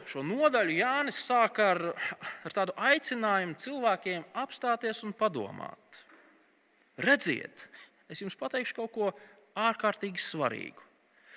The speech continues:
Tādēļ nesteidzieties, neskrieniet šiem pantiem ātri pāri." Ja Jānis patiešām rakstītu maziņiem bērniņiem, tad viņš droši vien šajā brīdī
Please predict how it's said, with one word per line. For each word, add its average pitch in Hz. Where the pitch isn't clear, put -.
Tādēļ 208
nesteidzieties, 156
neskrieniet 135
šiem 147
pantiem 175
ātri 170
pāri." 98
Ja 165
Jānis 339
patiešām 285
rakstītu 226
maziņiem 180
bērniņiem, 143
tad 180
viņš 247
droši 262
vien 247
šajā 262
brīdī 254